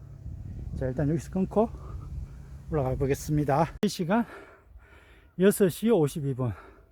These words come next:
두 번째 바위 덩어리 왔어요. 아직 더 올라가야 되지만 여기서 뷰가 좋죠. 밑에 보이는 이 마을이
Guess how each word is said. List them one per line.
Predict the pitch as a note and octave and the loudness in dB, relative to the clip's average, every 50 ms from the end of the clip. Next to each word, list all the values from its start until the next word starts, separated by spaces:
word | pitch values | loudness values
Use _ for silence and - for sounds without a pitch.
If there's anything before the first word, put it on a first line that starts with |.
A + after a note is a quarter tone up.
| - - _ - - - - _ _ - - - | -20 -20 _ -20 -20 -20 -20 _ _ -16 -4 2
두 | G3+ G#3+ G#3 | 4 6 6
번째 | G#3+ A#3+ A#3 A3+ - - - B3 B3+ C4 - - - - - - - _ _ - - - _ - - - - _ - - - - - _ - - - | 8 8 8 8 6 4 4 6 6 6 4 0 -12 -20 -20 -20 -20 _ _ -20 -20 -20 _ -20 -20 -20 -20 _ -20 -20 -20 -20 -20 _ -20 -6 4
바위 | - F3 F#3 - | 6 6 6 6
덩어리 | - F3 D#3 D3 | 6 2 4 4
왔어요. | C#3+ B2+ A#2+ - - C3 A#2+ B2 C3 - - - - - - - - - - - - - - - - - - - - - | 4 2 0 0 -2 -4 -4 -4 -6 -8 -12 -20 -20 -20 -20 -20 -20 -20 -20 -20 -20 -20 -20 -20 -20 -20 -20 -20 -14 -6
아직 | F#3 F3+ E3+ C3+ | -2 0 0 2
더 | - D3 D#3 | 6 8 8
올라가야 | F#3 F3+ C3+ C#3+ D3+ | 10 10 8 6 6
되지만 | C#3 C#3 A2+ C3 A#2+ A2 A#2+ A#2+ G2 - - - - - - - - - - - - - - - - - - - | 4 2 0 -2 -2 -2 -4 -6 -6 -8 -14 -20 -20 -20 -20 -20 -20 -20 -20 -20 -20 -20 -20 -20 -20 -18 -8 -6
여기서 | D3+ C#3+ - - C3+ | -6 -6 -4 -6 -8
뷰가 | - - D#3+ C3 A2+ | -6 -4 -4 -4 -4
좋죠. | F#2+ G2 - - A#2 G#2 - - - - - - - - - - - - - - - - - - - | -6 -8 -10 -10 -10 -10 -10 -14 -20 -20 -20 -20 -20 -20 -20 -20 -20 -20 -20 -20 -20 -20 -20 -10 -2
밑에 | - F3+ F3 - E3+ | 0 0 2 4 4
보이는 | D3+ E3 E3 D#3 D3+ E3 F3+ | 6 6 6 6 6 4 4
이 | D#3 D3 | 2 2
마을이 | C#3+ B2+ C3+ D3 D3 C#3 | 2 4 4 2 2 0